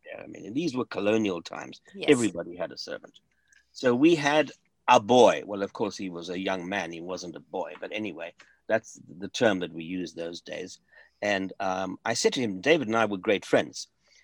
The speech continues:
Speaker 1: and he loved photography. And I was teaching him how to use his little camera. We gave him a camera for Christmas one year. And we were sitting under the mango tree one afternoon on one of my off days. And, um, I said, "You know, David, I,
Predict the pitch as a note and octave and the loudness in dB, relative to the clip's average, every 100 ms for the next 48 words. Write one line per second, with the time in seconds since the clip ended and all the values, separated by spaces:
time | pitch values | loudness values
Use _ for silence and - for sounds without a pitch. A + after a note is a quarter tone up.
0 | _ G2+ F2+ F#2 - - D#3+ C#3 B2 - | _ -10 -8 -8 -10 -4 0 4 4 2
1 | - - D#3 G#2 - - _ _ - F#2+ | -6 2 2 2 -10 -16 _ _ -12 -6
2 | A2 C3+ A#2 - C3+ A#2+ G#2 G2 G2 F#2+ | -2 -2 -4 -6 -6 -4 -4 -6 -6 -8
3 | G#2+ F#2 F2+ - - F2+ - - C3+ E2 | -8 -8 -12 -16 -20 -16 -16 -10 -8 -8
4 | E2 G2+ A#2 A2 F#2 G#2+ A2 F#2 - _ | -10 0 0 0 -4 -2 -2 -6 -16 _
5 | - - C3+ - F#2+ F2 E2+ E2+ E2+ - | -20 -8 -8 -6 -10 -10 -12 -10 -12 -14
6 | _ _ _ _ - A2 A2+ C#3+ D3 B3 | _ _ _ _ -8 -6 0 0 0 -2
7 | A#3 F3 D3 A#2 A2 C3 C3 G#2 - G#2 | 4 4 4 2 6 8 8 6 2 -2
8 | F2+ E2+ _ G#2 A#2 G#2+ G#2 - G2+ F#2+ | -2 -4 _ -4 0 0 0 -4 -2 -2
9 | F2+ G2+ G2 G2+ A2+ G2+ F2+ - C#3 C3+ | -2 -4 -4 -2 -2 -2 -6 0 2 2
10 | - B1 A1 - - _ _ _ _ - | -4 -10 -10 -16 -20 _ _ _ _ -4
11 | A2 G#2+ G2 - G#2 G2+ G2 G2 G2 A2 | -2 -2 -4 -4 -2 -2 -2 -6 -6 -6
12 | - B2+ C3 C#3+ C3+ C3 A#2+ A2 A2+ | -4 -2 0 0 2 0 0 0 0